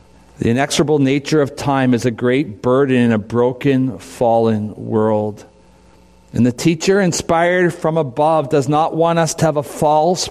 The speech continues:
picture of this reality, especially because he's writing also to the youth, for the youth did not have a false picture of this reality.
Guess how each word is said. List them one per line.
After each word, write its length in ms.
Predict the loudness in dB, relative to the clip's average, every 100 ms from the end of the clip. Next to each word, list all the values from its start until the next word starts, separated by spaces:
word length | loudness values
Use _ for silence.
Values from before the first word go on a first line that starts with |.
| -4
picture 460 | -2 -2 -2 2 2
of 120 | 2
this 300 | -2 -2 0
reality, 720 | 2 2 2 0 0 -2 -4 -10 _ _ -20 -20 _ -6
especially 800 | -4 0 0 2 4 4 2 -4 -12
because 200 | -4 -2
he's 180 | 0 0
writing 360 | 2 2 2 2
also 240 | 0 0
to 160 | 0 0
the 100 | 0
youth, 360 | 2 2 2 0
for 100 | -2
the 80 |
youth 360 | 0 2 2 2
did 100 | 0
not 160 | 2 2
have 100 | 0
a 60 |
false 320 | 0 0 0
picture 440 | -2 -6 -2 -2 -2 -4 -10 -4
of 140 | -2
this 260 | -2 -4 0
reality. 720 | 0 2 2 0 0 -2 -6